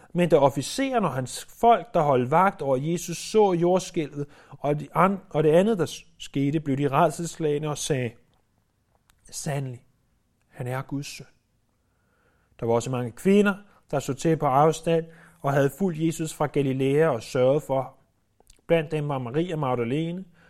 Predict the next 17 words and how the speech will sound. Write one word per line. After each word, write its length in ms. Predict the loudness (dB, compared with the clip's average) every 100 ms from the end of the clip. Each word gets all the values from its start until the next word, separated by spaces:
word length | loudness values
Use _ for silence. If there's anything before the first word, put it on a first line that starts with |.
| _ -14
Maria 220 | -10 -8
Jakobs 420 | -2 -2 -2 -8
mor 380 | -8 -6 -8 -10 -16
og 100 | -12
Josefs 580 | -6 -6 -6 -12 -14
mor 360 | -10 -6 -6 -10 _ _ -20
og 80 | -10
Zebedeus 640 | -6 -6 -6 -4 -4 -4
sønnernes 640 | -8 -10 -10 -12 -16 -20 _ _ _ -20
mor." 340 | -18 -18 -20 _ _ _ _ _ _ _ _ _ _ _ _ _ _ _ _ _ _ _ _ _ _ _ _ _ _
Der 60 | 2
var 220 | 4 4
en 200 | 2 -4 2
officer. 760 | 2 4 -2 -4 -2 -2 -4 -18 _ _ _ _ _ _ _ _ _ _ _ _ _ _ _ _ _
Øh, 160 | -12 -12 -14 _ _ _ _ _ -4
det 100 | -2
betød 440 | -2 -2 0 0